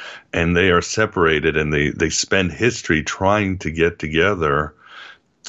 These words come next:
uh, while they're doing their evil on earth. And once they are together, that will bring about the end, the, the true apocalypse.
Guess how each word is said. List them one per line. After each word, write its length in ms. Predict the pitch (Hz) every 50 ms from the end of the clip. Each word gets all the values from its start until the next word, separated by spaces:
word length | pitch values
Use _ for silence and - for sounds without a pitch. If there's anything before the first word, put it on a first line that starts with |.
| - -
uh, 420 | - 90 85 80 80 76 78 76 -
while 260 | - 87 90 98 95 87
they're 100 | 85 80
doing 260 | 78 87 82 82 80
their 140 | 78 76 -
evil 400 | 80 87 87 85 85 78 78 73
on 160 | 76 76 - -
earth. 360 | - 113 120 107 92 90 -
And 200 | 87 82 80 82
once 220 | 92 95 95 95 -
they 180 | 87 87 87
are 140 | 85 82 80
together, 600 | - - 76 76 78 87 90 101 90 80 80 78
that 200 | 73 78 78 73
will 120 | 78 80
bring 240 | 69 76 82 78 80
about 340 | 78 71 78 78 76 73 -
the 180 | - 76 - -
end, 460 | 80 82 82 80 78 76 76 73 -
the, 220 | - 85 82 80 - -
the 220 | 92 87 80 78 71 -
true 400 | - - - 120 117 113 104 90
apocalypse. 1120 | 78 76 - - - 120 120 117 117 - - - - - - - - - - - - -